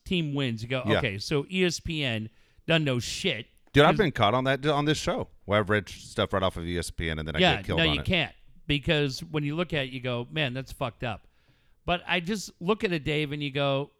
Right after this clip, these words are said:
Speaker 1: "All right, you, you invested all this money
Speaker 2: Yeah.
Speaker 1: in that international class of twenty sixteen." I don't know how you feel about Adrian Mori-, uh, Morion.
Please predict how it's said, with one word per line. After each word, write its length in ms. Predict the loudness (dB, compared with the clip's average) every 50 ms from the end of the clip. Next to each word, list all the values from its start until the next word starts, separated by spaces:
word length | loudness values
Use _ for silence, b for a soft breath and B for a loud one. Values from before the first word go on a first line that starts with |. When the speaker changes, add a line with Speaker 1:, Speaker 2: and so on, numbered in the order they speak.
| _ _ _ _ _ _ -2
Speaker 1:
"All 80 | 2 2
right, 220 | 2 2 0 -2 -4
you, 260 | -4 -4 -4 -4 -6 -8
you 200 | -4 0 2 2
invested 560 | 2 2 0 0 -2 -2 -2 -4 -4 -6 -6 -6 _
all 340 | -4 -2 0 0 0 0 0
this 360 | 0 0 0 0 -2 -4 -6
money 540 | -6 -4 -2 -2 -2 -2 -2 -4 -6 -8 -12 _ _ -2
Speaker 2:
Yeah. 200 | 0 0 0 0 -4 _ _ _
Speaker 1:
in 180 | -2 0 0 0
that 260 | 0 0 0 -2 -2 -2
international 640 | -2 0 0 0 0 0 0 -2 0 0 -2 -2 -2
class 420 | -2 -4 -2 -2 -2 -4 -6 -10
of 100 | -12 -8
twenty 300 | -4 -2 -2 0 0 -2
sixteen." 760 | -4 -4 -6 -6 -8 -8 -8 -4 -2 -2 -2 -2 -2 -4 -6 -8 -12 _ _ _ _ _ _ _ -2
I 100 | -2 0
don't 120 | 0 2
know 180 | 2 2 4 4
how 100 | 2 2
you 140 | 0 -2 -2
feel 240 | -2 0 0 0
about 320 | 0 0 0 0 -2 -2 -4 -4
Adrian 340 | -4 -2 0 0 0 0
Mori-, 380 | 0 0 0 0 0 -2 -2 -4
uh, 320 | -6 -4 -2 -2 -2 -4
Morion. 580 | -4 -2 0 0 2 2 2 2 0 0 -2 -4